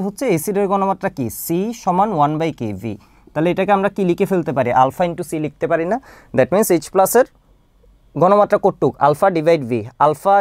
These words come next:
divide V কে আমরা কি লিখতে পারি? alpha into one by V। আবার one by V সমান আমরা জানি হচ্ছে কি অ্যাসিডের ঘনমাত্রা। শুরুতে যে ঘনমাত্রাটা দেয়া ছিল পয়েন্ট ওয়ান মোল, পয়েন্ট টু মোল যাই দেয়া থাকুক না কেন। তাহলে আমরা এখানে কি লিখতে পারি? পিএইচ equal কি? Minus log H plus, H plus সমান আমরা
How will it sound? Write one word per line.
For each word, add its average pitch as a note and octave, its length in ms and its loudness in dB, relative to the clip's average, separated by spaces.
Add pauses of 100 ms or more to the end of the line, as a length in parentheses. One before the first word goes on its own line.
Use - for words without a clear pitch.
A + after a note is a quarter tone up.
(140)
divide E3 280 -2
V - 100 0
কে G3 100 -2
আমরা F#3+ 180 -4
কি G3 140 -4
লিখতে D#3+ 220 -6
পারি? D3 200 2
alpha C#3 220 -4
into F3 160 -6 (140)
one D#3 160 -2
by F#3 160 -2
V। - 20 -4 (200)
আবার D3 140 0 (200)
one G3 160 0
by G#3+ 160 2
V - 20 -4 (140)
সমান A3 240 -4
আমরা G#3 220 0
জানি G3 220 -4
হচ্ছে G#3 220 -8
কি C4+ 80 -10 (120)
অ্যাসিডের E3+ 400 -2
ঘনমাত্রা। A#2+ 440 -4
শুরুতে D#3 300 -6
যে D3+ 140 -2
ঘনমাত্রাটা E3 520 -4
দেয়া C#3+ 200 2
ছিল G3 100 -4 (120)
পয়েন্ট D#3 200 -2
ওয়ান C#3+ 220 2
মোল, C#3 120 -2 (100)
পয়েন্ট C#3 220 -2
টু C#3 60 -6 (120)
মোল C3 200 0
যাই C3 180 0
দেয়া A#2+ 160 2
থাকুক G#2+ 260 -8
না G#2+ 100 -4
কেন। F#2 120 -8 (1900)
তাহলে F#3 200 4
আমরা G#3 160 4
এখানে A3+ 220 4
কি A3+ 140 -2
লিখতে G#3 240 -2
পারি? G#3+ 120 4 (140)
পিএইচ F#3 340 2
equal G#3 320 4
কি? C#3 80 0 (140)
Minus D#3 260 2 (100)
log F#3+ 120 2 (240)
H - 20 -18 (100)
plus, A3 180 2 (260)
H - 40 -20 (100)
plus A3+ 220 2
সমান A3 260 -4
আমরা G3+ 120 -2